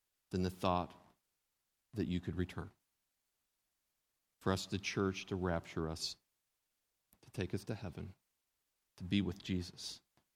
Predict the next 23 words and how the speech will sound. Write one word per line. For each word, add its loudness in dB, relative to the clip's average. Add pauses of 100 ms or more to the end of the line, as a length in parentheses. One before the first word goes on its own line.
(140)
forevermore." -4 (1700)
Let's -6
pray. 0 (540)
Lord, 2
we 4
do -2
thank 2
you -2
for -2 (1400)
this -4
text 0
of -4
Scripture. -4 (2500)
Lord, 4
I 6
thank 4
you 6
for 2
what 6
I 6
know 6
about 0
it. -4